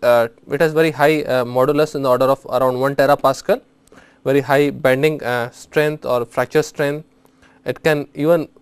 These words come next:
bend without breaking. So, it can bend to very large extents even without breaking. So, we can see that it can bend to a very large extent once we start bending the carbon nanotubes, it can bend to a very large extent.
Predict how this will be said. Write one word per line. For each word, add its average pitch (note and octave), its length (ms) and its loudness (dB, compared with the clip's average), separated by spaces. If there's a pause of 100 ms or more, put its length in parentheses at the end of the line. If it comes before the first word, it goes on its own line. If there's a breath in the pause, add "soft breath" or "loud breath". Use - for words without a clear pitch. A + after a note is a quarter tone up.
(720)
bend D3 320 2
without D3+ 340 4 (220)
breaking. C3+ 480 0
So, - 140 -6
it A#2 180 -4
can D3 240 -2
bend C#3 300 0
to D#3+ 100 0
very D#3 160 2
large C#3 280 6
extents F3 420 -2
even D3 200 -2
without C#3+ 320 2 (480 soft breath)
breaking. C3 460 -2
So, B2 160 -8
we B2 80 -4
can C#3 160 -6
see D#3 200 -6
that C3 260 -6
it C#3 120 -10
can D3 260 -4
bend C#3+ 280 -4
to C#3+ 140 0
a C#3 40 0
very C3+ 280 -2 (440)
large C3+ 300 6
extent E3 380 -2
once C#3+ 180 -8
we C3+ 60 -12
start C3+ 340 -2
bending C3 300 -4
the C#3 100 -2
carbon B2+ 340 0
nanotubes, C3 580 -6
it - 140 -16
can B2+ 180 -8
bend B2+ 200 -6
to C#3+ 80 -4
a - 20 -2
very C3+ 140 -2
large B2+ 280 0
extent. - 360 -8